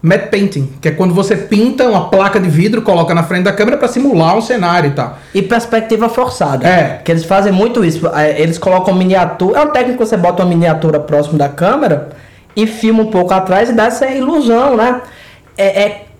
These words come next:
Speaker 2: craft. Craft. Pra mim, a palavra desse filme
Speaker 1: Isso,
Speaker 2: é craft.
Speaker 1: é,
Speaker 2: É assim,
Speaker 1: exatamente.
Speaker 2: são, são técnicos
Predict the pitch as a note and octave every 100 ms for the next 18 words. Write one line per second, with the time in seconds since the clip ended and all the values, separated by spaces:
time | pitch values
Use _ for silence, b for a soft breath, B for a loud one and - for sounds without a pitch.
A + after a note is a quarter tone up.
0 | - F3+ C4+ G3+ - - C#3 - A3+ D#3+
1 | - A3 A3 A3 A3 A3 G#3 G3+ - G3+
2 | G#3+ D3+ C#3+ - F3 D3+ - F3+ F3+ F#3+
3 | C#3+ - - - - A#3 B3 A#3+ - A#3+
4 | A#3+ A3 G3 F#3 - - G#3+ B3 - E4
5 | D#4+ D#4+ E4 - -